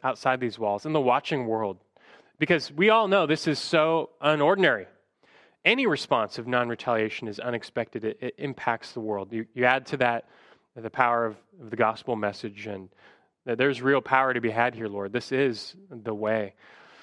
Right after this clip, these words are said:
We thank you for Christ's example in living it, that he went there first. He showed us the way first.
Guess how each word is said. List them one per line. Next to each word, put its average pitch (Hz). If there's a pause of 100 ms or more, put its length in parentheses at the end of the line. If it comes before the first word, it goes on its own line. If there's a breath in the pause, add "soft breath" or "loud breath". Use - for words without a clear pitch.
(500 loud breath)
We 127
thank 143
you 135
for 135
Christ's 147
example 131
in 120
living 127
it, 107
that 113
he 139
went 135
there 120
first. -
He 143
showed 151
us 117
the 120
way 113
first. -